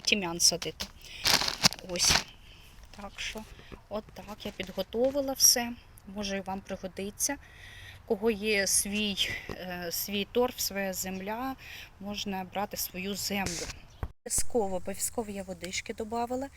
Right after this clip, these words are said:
І зараз будемо можжевільничок садити. Йому буде тут добре, я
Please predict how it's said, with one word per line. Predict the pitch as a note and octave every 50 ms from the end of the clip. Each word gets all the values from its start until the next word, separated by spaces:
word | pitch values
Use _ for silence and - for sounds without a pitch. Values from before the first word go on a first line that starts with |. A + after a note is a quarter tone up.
| - - - - - - - - -
І | F#4+ F#4 F#4 - - -
зараз | G#3+ A3 B3+ C#4 -
будемо | A3 F3+ F#3+ A3 - B3+ A#3+ A3 G#3
можжевільничок | G3+ F#3+ - G3 F#3 G#3 A#3 B3 B3 A#3+ - - - - - - - - -
садити. | - - - F3+ F3 - F#3 F#3 G3 - B3 C4+ - - - - - - - - - - - - - - -
Йому | B3+ C4+ D4+
буде | C4+ G3+ G3 A#3 - A3+ G#3
тут | - - G3 G#3+ - - - - - -
добре, | G3+ F3+ E3+ E3 - - E3 E3+ E3+
я | A3+ C#4 C#4+ C4+